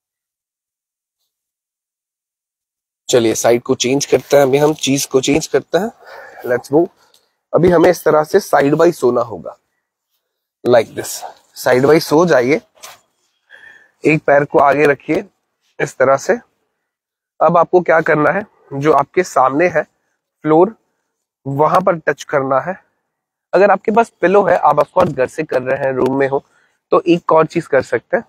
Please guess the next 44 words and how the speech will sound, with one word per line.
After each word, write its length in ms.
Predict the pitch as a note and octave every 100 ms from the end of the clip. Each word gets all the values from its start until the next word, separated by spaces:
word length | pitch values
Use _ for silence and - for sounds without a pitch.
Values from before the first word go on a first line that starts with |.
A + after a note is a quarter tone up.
| _ _
कि 80 | C#3
आपके 280 | C3 - E3
नी 220 | C3+ D#3
के 120 | F#3
नीचे 280 | E3 C#3 D3
यहाँ 120 | C3+
पर 140 | D3
पिलो 300 | D3 C3 C3+
यूज 220 | B2 A2+ _
कर 140 | G#2+
दीजिए। 360 | G#2 A2+ G#2+ - _ _ _ _ _ -
जैसे 240 | C3 C#3
कि 100 | E3
मेरे 240 | D#3+ C#3 D#3
पास 280 | E3+ D#3+ C3+
मैट 380 | C3 D3 F3
है, 120 | - F#3 _ _ _ -
but 120 | C#3
वो 120 | C#3+
मैट 300 | C3+ C3 E3
इतनी 220 | D#3+ F#3
थिक 320 | F3 - G3+ F#3
नहीं 280 | D3 C#3
है 80 | C3
पिलो 300 | B2 B2 C#3
जितनी, 300 | C3 A#2+ E3+ - _ _ _ _
तो 140 | - C#3+
मैं 300 | C#3 E3+ F3+ _ _ _ _
इस 160 | D#3 -
तरह 140 | D3+
से 120 | D#3
नीचे 280 | C#3+ B2+ C#3
रख 220 | A#2+ G#2
रहा 100 | G#2+
हूँ। 200 | F#2+ - _ _ _ _ _ _ _ _ _ _
तो 60 | -
आप 300 | - D#3 _
पिलो 220 | D3+ E3+
रख 160 | G3 F3+
सकते 280 | - D#3 D3+
हैं 160 | D3
यहाँ 180 | C3 -
पर 180 | A2+ B2+
एक, 180 | C#3+